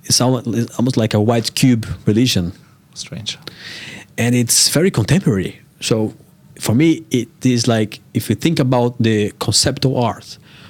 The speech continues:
Speaker 1: for the history of art,
Speaker 2: Hmm.
Speaker 1: we can create a parallel for the Neo-Pentecostals religions art,
Speaker 2: <laughs>
Speaker 1: uh, statement,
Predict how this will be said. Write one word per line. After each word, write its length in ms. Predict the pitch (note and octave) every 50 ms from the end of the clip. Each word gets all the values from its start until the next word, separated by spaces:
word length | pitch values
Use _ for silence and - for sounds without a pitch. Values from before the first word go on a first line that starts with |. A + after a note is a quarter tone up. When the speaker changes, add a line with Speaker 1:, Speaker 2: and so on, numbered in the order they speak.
| - - _
Speaker 1:
for 120 | - - A2+
the 60 | A2
history 260 | - D3 C#3+ - C3+ A#2+
of 120 | - -
art, 440 | G#2+ A#2 G#2+ F2 F2 - - - - - - - - - - - - -
Speaker 2:
Hmm. 100 | A2+ G2 F2+ - -
Speaker 1:
we 100 | A2+ A2+
can 400 | - B2 A#2+ A#2 A2+ A2 A2 - - -
create 200 | - A#2 A2+ - A#2+
a 40 |
parallel 640 | - - C3+ C#3+ C#3 B2 A2+ G#2 F#2+ F#2 F2+ G#2+ - - _ _ _ -
for 200 | - - G2 G2+
the 320 | G2+ G2 F#2+ F#2+ F2+ E2 - - - -
Neo-Pentecostals 960 | A2 G#2 G2 - G#2 G2+ - C3+ C3 - B2 - - - A2+ G#2 G#2 G2+ G2+
religions 760 | G#2+ G#2 A2 A#2 A2+ G#2 G#2 G#2 G2 G2 F#2+ G2+ - - - - - - - - - - _ _ - - _ _ _ - - _ -
art, 560 | A#2 A#2 A#2 A2+ A2 G#2 - - - - - - _ _ - - - -
Speaker 2:
<laughs> 320 | - - - F#2 E2+ -
Speaker 1:
uh, 220 | G#2+ G#2+ G#2+ G2+ G2
statement, 760 | - - - - - C3+ C3 - B2 G#2 G2 F#2+ G2 A2+